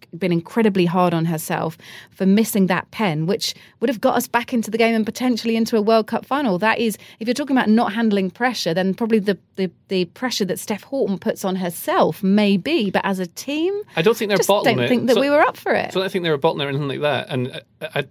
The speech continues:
Speaker 2: I know what you mean. And obviously that sucks that she's, if she's gonna be in such a down place after having had that happen to her. But you, like, the U S A, I don't think those players would have that same hangover.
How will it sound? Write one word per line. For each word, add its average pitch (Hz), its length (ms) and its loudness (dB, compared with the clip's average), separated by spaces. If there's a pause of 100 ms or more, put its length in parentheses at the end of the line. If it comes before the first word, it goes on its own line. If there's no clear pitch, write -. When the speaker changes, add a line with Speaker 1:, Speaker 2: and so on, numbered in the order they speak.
Speaker 2:
I - 20 -2
know 165 100 2
what 156 60 2
you 147 60 -2
mean. 160 80 4
And 139 220 -4
obviously 151 240 0
that 131 120 -4
sucks - 380 -2
that 139 140 -6
she's, 127 260 -4
if 175 100 -6
she's 135 140 -6
gonna 131 320 4
be 123 260 0
in 135 120 -4
such - 160 -6
a 131 60 -4
down 123 280 2
place 120 400 -2
after 123 300 -4
having 123 220 -2
had 123 160 -2
that 123 120 -4
happen 131 240 -4
to 113 160 -4
her. - 60 -12 (400)
But 143 100 -6
you, 147 80 -4
like, 139 200 -2
the 147 80 -6
U 165 140 4
S 156 200 0
A, 139 280 2 (140)
I 135 60 2
don't 156 200 0
think 139 240 -4 (140)
those 139 180 0
players 131 360 2
would 135 80 -12
have 135 160 -2
that - 160 -2
same 135 180 0
hangover. 131 480 -2